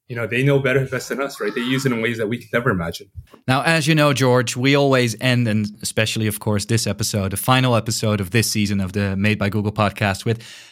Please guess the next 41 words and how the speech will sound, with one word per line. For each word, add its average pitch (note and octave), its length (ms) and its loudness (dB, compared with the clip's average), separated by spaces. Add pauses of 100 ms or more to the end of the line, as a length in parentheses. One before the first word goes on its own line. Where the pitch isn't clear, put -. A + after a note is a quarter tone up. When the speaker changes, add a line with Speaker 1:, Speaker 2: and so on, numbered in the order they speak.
(140)
Speaker 2:
a E3+ 60 0
top A#3+ 320 0
tip D3+ 320 -2 (160)
from F#3 240 4
our D3 80 6
guest. G#2+ 500 -2 (180)
Uh, A2 280 2
so C#3+ 140 -2
now F3 240 4
that D3+ 240 2
people D3 240 0
can C3 140 0
actually C#3 420 0
finally C3 640 2 (340)
try B2 540 4
Pixel A2 340 -2
Fold, G2+ 420 0
what F#3+ 160 2
is G3 120 0
the C#3 80 0
top C3 240 -2
tip A#2+ 220 -4
you A2 60 0
would G#2 120 -2
give G2 220 0
them? F#2+ 180 0
What A#2+ 220 2
is A2 180 -4
the G2 240 -4
one A#2 340 4
thing A2+ 260 2
they G2 180 0
should F#2 240 -6
definitely G2 380 0
try, F2 440 -6 (140)
uh, F2 180 -12
with F2 160 -10
the - 80 -10
device E2+ 380 -8
you G#2 80 -14
created? - 340 -14